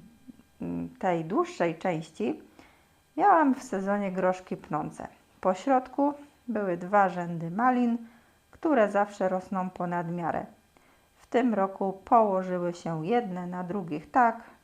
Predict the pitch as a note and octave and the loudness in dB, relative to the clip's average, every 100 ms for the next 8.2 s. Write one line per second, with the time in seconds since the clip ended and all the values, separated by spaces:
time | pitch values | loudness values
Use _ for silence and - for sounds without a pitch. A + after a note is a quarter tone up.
0 | - A#3+ A#3+ A3 G3+ F#3 F#3 A3+ B3 - | -10 -2 0 0 -2 -4 -4 -2 -2 -2
1 | G3+ F#3+ - - G3+ F#3 E3 F3 - - | -4 -2 4 4 4 2 2 -2 -4 -2
2 | F3+ E3+ E3 D#3+ - - - - - - | -2 0 -4 -4 -8 -8 -20 -20 -20 -20
3 | - - - A#3 G3+ - - - - F#3 | -20 -18 0 0 0 -8 -20 -20 -6 -6
4 | - F3+ E3 B3 E4 - F3 F#3 E3 F3 | -6 -14 -6 0 0 -2 0 0 0 -2
5 | C4 - - _ _ - A#3+ B3 A3 G3 | -4 -6 -20 _ _ -8 -4 0 0 0
6 | F#3+ E3+ F3 - - B3 C4 A#3 G#3 G#3+ | -2 -2 -4 -10 -4 2 4 4 2 -2
7 | G#3+ - G#3 G3 F3+ - - - - - | -4 -10 -10 -6 -6 -6 -4 -2 0 -2
8 | - | -8